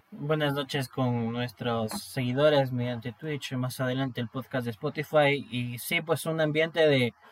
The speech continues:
de disputa que es básicamente como diciendo,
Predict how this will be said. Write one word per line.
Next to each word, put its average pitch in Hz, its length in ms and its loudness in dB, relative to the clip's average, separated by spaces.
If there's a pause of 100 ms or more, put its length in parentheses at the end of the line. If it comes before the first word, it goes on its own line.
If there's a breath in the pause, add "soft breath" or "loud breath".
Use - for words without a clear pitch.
(500 soft breath)
de 143 160 0
disputa 214 500 2
que 196 160 -2
es 160 100 0
básicamente 156 840 2
como 131 340 0
diciendo, 123 840 -2